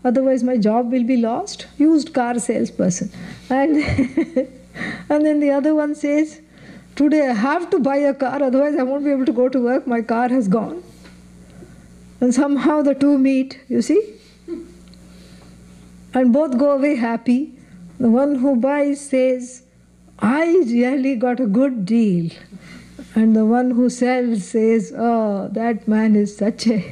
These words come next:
you know, so naive.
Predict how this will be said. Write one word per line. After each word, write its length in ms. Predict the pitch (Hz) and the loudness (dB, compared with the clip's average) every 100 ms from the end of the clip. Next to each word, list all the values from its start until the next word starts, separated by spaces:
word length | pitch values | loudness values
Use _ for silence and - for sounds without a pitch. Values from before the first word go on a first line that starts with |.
| - - 190 - 208 196 - - - 208 220 226 - - - - 170 180 214 - - - - - - - - - - | -16 -20 -16 -12 -10 -12 -10 -8 -6 -4 -4 -4 -8 -16 -16 -14 -10 -6 -6 -8 -18 -20 -20 -20 -20 -20 -20 -20 -12
you 240 | 233 226 233 | -4 0 2
know, 200 | 220 175 | 2 0
so 280 | - 262 254 | 0 0 2
naive. 680 | 220 214 226 214 196 - | 2 0 0 -2 -6 -12